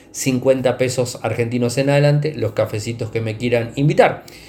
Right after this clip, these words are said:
Y por el otro lado tenemos, este, de forma internacional, no importa el país donde estés,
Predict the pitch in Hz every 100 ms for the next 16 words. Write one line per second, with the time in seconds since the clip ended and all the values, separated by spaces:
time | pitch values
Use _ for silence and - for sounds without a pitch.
0 | - - 208 196 196 196 190 190 190 185
1 | 185 190 180 139 135 143 143 143 135 135
2 | - 127 113 110 110 - 131 123 120 -
3 | 160 151 139 127 123 - 147 156 180 107
4 | 104 104 113 113 113 107 104 113 113 113
5 | 131 147 214 208 -